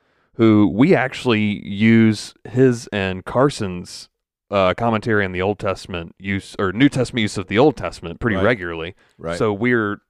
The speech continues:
Speaker 1: not strangers to Beale.
Speaker 2: Nope.
Speaker 1: Uh, but he was here in town,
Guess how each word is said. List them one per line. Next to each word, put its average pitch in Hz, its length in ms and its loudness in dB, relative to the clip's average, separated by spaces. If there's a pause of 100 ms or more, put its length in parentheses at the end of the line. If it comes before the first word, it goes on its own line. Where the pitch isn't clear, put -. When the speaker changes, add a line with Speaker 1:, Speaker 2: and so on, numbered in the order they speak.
(100)
Speaker 1:
not 127 320 -6
strangers 139 640 -6
to 104 120 -12
Beale. 98 520 -6
Speaker 2:
Nope. 95 200 -10 (340)
Speaker 1:
Uh, 85 580 0 (340)
but 110 420 2 (880)
he 107 160 -2
was 123 200 6
here 127 180 2
in 117 80 0
town, 127 520 0